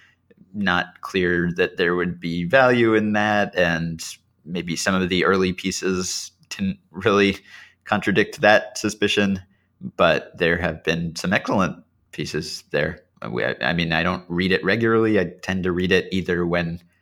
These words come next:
something really good or something really bad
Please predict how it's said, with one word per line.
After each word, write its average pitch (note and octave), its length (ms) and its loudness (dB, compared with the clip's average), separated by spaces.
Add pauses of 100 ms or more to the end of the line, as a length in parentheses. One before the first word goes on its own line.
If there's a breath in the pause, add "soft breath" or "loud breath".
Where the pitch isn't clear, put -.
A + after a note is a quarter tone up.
(140)
something F2+ 340 -4
really F2 380 -2 (160)
good F#2 240 2
or F2+ 100 2
something F#2 340 -4
really F#2 240 0
bad F#2+ 420 2